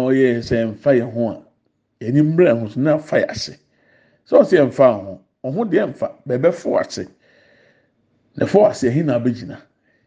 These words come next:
Bomb, enim Kristo ni na enim wiase ni o.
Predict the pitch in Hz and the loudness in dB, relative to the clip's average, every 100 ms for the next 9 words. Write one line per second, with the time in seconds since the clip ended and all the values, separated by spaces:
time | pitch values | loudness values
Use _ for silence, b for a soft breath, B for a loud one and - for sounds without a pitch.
0 | _ _ _ _ _ _ _ _ - _ | _ _ _ _ _ _ _ _ -20 _
1 | _ _ _ _ - _ _ - 127 160 | _ _ _ _ -20 _ _ -6 2 2
2 | 160 120 - 131 143 196 - 160 151 131 | 2 -2 -4 -2 0 -2 -4 -6 -4 -4
3 | 160 139 131 131 127 113 101 101 107 113 | -2 0 0 0 0 0 0 -6 -4 -4
4 | 95 | -6